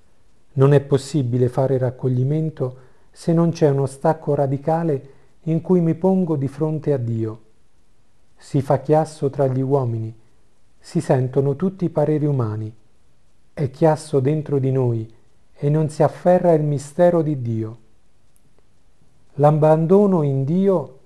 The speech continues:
è la percezione profonda e l'esperienza piena del mistero di Dio. Laddove noi ci colleghiamo con Lui e ancora non è tutto chiaro, tutto limpido, perché una delle caratteristiche della fede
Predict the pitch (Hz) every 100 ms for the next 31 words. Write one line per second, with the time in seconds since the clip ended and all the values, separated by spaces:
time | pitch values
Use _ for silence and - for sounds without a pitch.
0 | - 165 165 165 170 170 175 165 - 208
1 | 190 185 151 127 131 127 127 135 135 -
2 | - - - 160 165 165 175 180 190 180
3 | 160 139 180 196 175 147 135 139 - 160
4 | 156 143 139 120 117 113 113 - - -
5 | - - - - - 131 131 131 143 131
6 | 131 156 143 - 135 123 139 135 135 127
7 | 156 156 139 135 131 135 175 170 139 -
8 | - - - - 147 170 165 208 202 180
9 | 156 170 180 180 160 156 139 147 127 113
10 | 110 107 - - - - 165 - 135 143
11 | 147 127 123 120 117 - - - - -
12 | - 170 - 160 131 127 127 139 143 147
13 | 147 147 151 147 127 - 131 123 127 123
14 | 156 131 - 175 165 165